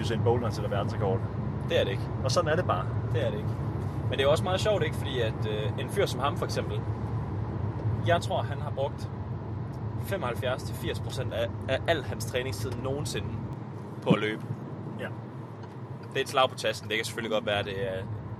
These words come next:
Speaker 2: en del procent forkert. Men
Speaker 1: Ja,
Speaker 2: jeg tror
Speaker 1: ja.
Speaker 2: i hvert fald, det er over halvtreds.
Speaker 1: Ja.
Speaker 2: Og det giver jo fucking god mening, fordi at... Øh,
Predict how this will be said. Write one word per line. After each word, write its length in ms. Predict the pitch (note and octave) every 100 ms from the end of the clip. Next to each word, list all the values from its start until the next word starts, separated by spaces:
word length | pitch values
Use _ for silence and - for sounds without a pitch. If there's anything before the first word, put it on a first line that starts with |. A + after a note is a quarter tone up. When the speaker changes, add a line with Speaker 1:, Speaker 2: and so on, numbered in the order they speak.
| -
Speaker 2:
en 140 | A2+ A2
del 160 | A#2
procent 340 | - A2 A2 -
forkert. 400 | - A2 F#2 - - -
Men 80 | -
Speaker 1:
Ja, 40 |
Speaker 2:
jeg 80 | C3
tror 120 | - F3
Speaker 1:
ja. 40 |
Speaker 2:
i 20 |
hvert 180 | F#3+ C3+
fald, 100 | A2+
det 60 | A#2
er 40 |
over 120 | G#2
halvtreds. 500 | G#2 - G2 A2 - - G#2
Speaker 1:
Ja. 60 | F2+ - - - - - - - -
Speaker 2:
Og 60 | C#3+
det 100 | E3
giver 100 | D#3+
jo 40 |
fucking 280 | B2+ F#3+ F3
god 120 | D3+
mening, 300 | C#3 D#3 D#3+ -
fordi 300 | - A#2 A2
at... 260 | G2+
Øh, 60 | -